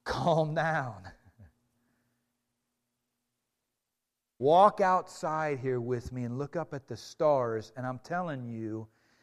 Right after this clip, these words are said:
you're gonna have more descendants than those stars.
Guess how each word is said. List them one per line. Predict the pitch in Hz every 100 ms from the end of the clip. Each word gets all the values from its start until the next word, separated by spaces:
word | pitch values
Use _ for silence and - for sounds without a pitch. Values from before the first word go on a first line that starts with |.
| _
you're | 131 147
gonna | 151 147
have | 139 131 120
more | 120 135 143 151 151 151 _ _ _ -
descendants | 135 - - 147 135 120 113 -
than | 117 110
those | 113 113
stars. | - - 143 131 117 92 80 - - -